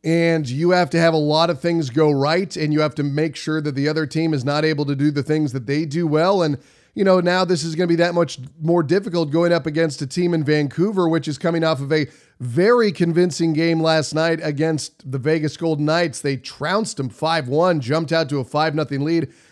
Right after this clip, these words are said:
I was watching the entirety of the game and just thinking, "Man, if this is the Vancouver that shows up tomorrow, the Sharks are gonna be in some trouble."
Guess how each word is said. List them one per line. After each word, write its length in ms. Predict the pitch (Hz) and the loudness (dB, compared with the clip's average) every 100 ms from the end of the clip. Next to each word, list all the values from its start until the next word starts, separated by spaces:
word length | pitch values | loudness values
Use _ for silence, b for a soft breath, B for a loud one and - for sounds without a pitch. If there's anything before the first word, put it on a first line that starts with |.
| b | b
I 100 | 139 | -2
was 160 | 147 123 | 0 0
watching 420 | 151 175 156 151 | 0 0 0 -2
the 100 | 147 | -2
entirety 500 | 143 156 160 156 151 | 0 0 0 0 0
of 60 | |
the 60 | 135 | -2
game 460 | 131 160 170 156 - b b | 0 0 2 0 -2 b b
and 160 | - 147 | -4 -2
just 160 | 147 151 | -2 -2
thinking, 240 | 135 131 | -2 0
"Man, 340 | 165 185 139 110 | 2 2 -2 -8
if 180 | 117 131 | -10 -4
this 200 | 156 165 | -4 -4
is 80 | |
the 80 | 160 | -2
Vancouver 420 | 160 160 139 170 | 0 0 0 0
that 120 | 151 143 | -2 0
shows 260 | 160 156 | 0 0
up 100 | 151 | 0
tomorrow, 360 | 147 151 196 190 | -2 0 2 2
the 100 | 151 | -2
Sharks 320 | 156 170 - | -2 -4 -4
are 80 | 175 | -4
gonna 160 | 180 | 0
be 100 | 180 | 0
in 100 | 190 | 0
some 140 | 180 196 | -2 -4
trouble." 400 | 180 240 - | -2 -4 -6